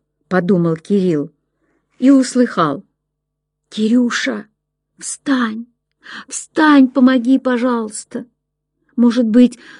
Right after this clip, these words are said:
у тебя он скорее уснет!» Еще не расставшись с веселым сном, Кирилл уже слышал, как за стеной вопит Антошка. «Ну дает», — подумал Кирилл.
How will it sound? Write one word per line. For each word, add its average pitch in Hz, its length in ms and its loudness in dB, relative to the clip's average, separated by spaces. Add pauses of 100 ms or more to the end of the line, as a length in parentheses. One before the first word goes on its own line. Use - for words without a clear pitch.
у 247 60 -2
тебя 269 480 4
он 220 140 2
скорее 254 520 4
уснет!» 254 720 4 (1800)
Еще 196 360 0
не 180 140 0
расставшись 180 760 -8
с - 60 -14
веселым 160 460 -4
сном, 226 460 -2 (520)
Кирилл 294 340 6
уже 254 180 2
слышал, 208 640 -2 (280)
как 202 200 -2
за 190 120 0
стеной 220 440 2
вопит 202 400 -2
Антошка. 180 720 -4 (960)
«Ну 160 540 -2
дает», — 175 1000 -6
подумал 156 460 -6
Кирилл. 151 560 -8